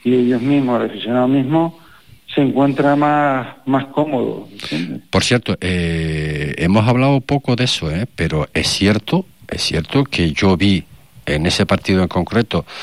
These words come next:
Speaker 2: Unión Deportiva Taralejo, Sociedad Deportiva Villaverde, mm, casi más, eh, aficionados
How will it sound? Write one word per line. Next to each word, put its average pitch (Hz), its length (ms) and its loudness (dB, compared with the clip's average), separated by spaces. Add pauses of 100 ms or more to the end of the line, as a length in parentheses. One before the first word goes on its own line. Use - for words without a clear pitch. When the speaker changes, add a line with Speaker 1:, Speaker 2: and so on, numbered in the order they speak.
(460)
Speaker 2:
Unión 82 220 2
Deportiva 90 400 0
Taralejo, 92 540 2
Sociedad - 340 0
Deportiva 82 480 2
Villaverde, 98 600 2 (120)
mm, 160 380 -4 (120)
casi - 640 0
más, 95 800 0 (640)
eh, - 960 -12
aficionados 107 640 4